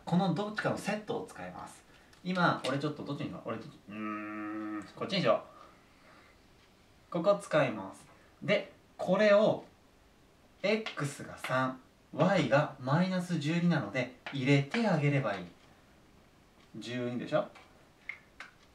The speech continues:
色を頑張って使わなきゃいいんだけどな。<laughs> ごめんね。Aかける。で、Xのところに三を入れる。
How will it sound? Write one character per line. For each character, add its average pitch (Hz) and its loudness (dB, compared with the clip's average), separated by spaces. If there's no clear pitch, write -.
色 202 0
を 160 4
頑 139 4
張 226 2
っ - 0
て - -8
使 - -6
わ 226 2
な 254 0
き - 0
ゃ - 0
い - 2
い 127 -2
ん 113 0
だ 104 2
け - -8
ど 87 -6
な。 107 -2
<laughs> 113 -6
ご 123 -4
め 135 4
ん 160 6
ね。 - -2
A 143 0
か 107 -4
け 120 -4
る。 160 0
で、 165 -2
X - -8
の 117 -4
と 120 -8
こ 160 0
ろ 208 0
に 151 0
三 - -4
を 113 0
入 101 -4
れ - -10
る。 - -12